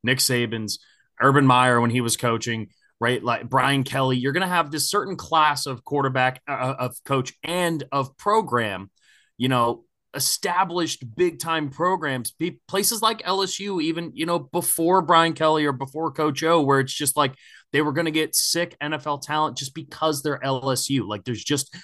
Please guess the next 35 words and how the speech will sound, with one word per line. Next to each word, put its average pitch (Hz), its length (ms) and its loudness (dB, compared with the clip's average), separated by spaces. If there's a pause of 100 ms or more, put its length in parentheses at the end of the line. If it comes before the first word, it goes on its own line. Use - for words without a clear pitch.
(200)
there 143 100 6
are 139 80 2
kids 160 320 2
growing 147 300 4
up 135 160 0
in 131 80 -2
Louisiana 127 580 0
who 117 100 -4
wanna 117 300 -2
go 110 220 -4
play 113 440 -4 (380)
at 135 200 0
L 127 200 2
S - 160 -2
U. 143 300 0 (840)
What 143 200 2
I'm 147 300 0
so 165 400 0
enamored 143 640 -2
with, 117 240 -4 (1200)
with 123 400 0
what 151 400 2
this 147 160 -2
Colorado 139 800 2
situation 113 640 -6
is, 123 240 0
is 135 140 0
that 156 260 4 (580)
there 160 220 6
are 180 180 6
very 220 380 4
few 226 380 -4
things 208 420 2
that 156 160 0
can 156 140 -4